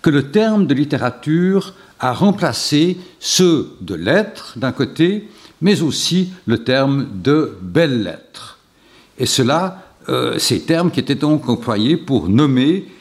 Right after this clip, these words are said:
des productions relevant du roman, de la poésie, du théâtre et de l'essai. Et à ce propos,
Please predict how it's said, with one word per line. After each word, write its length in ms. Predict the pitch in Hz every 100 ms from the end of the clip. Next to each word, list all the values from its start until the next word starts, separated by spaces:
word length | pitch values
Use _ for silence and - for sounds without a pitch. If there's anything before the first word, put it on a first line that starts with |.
| -
des 280 | 87 143 196
productions 840 | - 160 147 139 - 127 131 165 147
relevant 760 | 117 147 139 98 123 160 170 - - -
du 180 | 92 165
roman, 640 | 151 139 131 156 175 - _
de 120 | 87 156
la 140 | 180
poésie, 680 | - 135 113 - 117 151 151 - _
du 120 | 143 143
théâtre 680 | 143 117 120 131 - - -
et 380 | 135 139 143 113
de 160 | 98 113
l'essai. 480 | 107 - - 82 - _ _ _ _ _ - - - - 180
Et 520 | 180 175 160 139 - -
à 80 | 113
ce 140 | -
propos, 640 | - 147 139 202 233 240